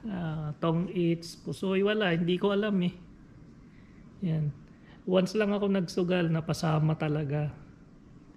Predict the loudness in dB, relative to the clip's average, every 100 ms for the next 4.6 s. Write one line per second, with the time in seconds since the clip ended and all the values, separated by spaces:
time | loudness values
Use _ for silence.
0 | -20 -20 -20 -18 -4 0 2 2 2 0
1 | 0 0 -2 -4 -4 0 0 0 -2 -4
2 | -10 -20 -20 -20 -20 -10 -2 4 6 6
3 | 6 6 4 2 2 0 -2 -20 -16 2
4 | 4 6 6 6 4